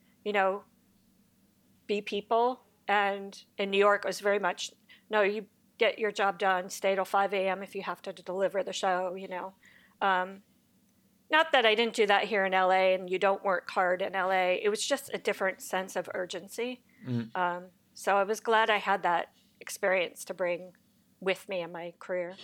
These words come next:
Speaker 2: Yeah, I think that's, it's always good to start with the, I guess, the hardest place, and then everything, y-, you just feel f-, grateful, don't you? You have that sense of gratitude when you're allowed to slow down, or if you,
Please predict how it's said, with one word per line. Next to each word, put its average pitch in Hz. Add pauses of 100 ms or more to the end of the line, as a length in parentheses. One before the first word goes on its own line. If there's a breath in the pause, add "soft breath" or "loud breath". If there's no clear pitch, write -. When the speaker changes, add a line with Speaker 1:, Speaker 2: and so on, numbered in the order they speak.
(160)
Speaker 2:
Yeah, 147
I 117
think 156
that's, 160
it's 131
always 151
good 117
to 117
start 110 (240)
with -
the, 101 (640 soft breath)
I 110
guess, 110
the 117
hardest 110
place, 95
and 101
then 107
everything, 110
y-, 67
you 113
just 110
feel 104
f-, -
grateful, 107
don't 101
you? 92
You 95
have 110
that -
sense 107
of -
gratitude 101
when 98
you're 95
allowed 95
to 95 (240 soft breath)
slow 101
down, 107
or 92
if 92
you, 101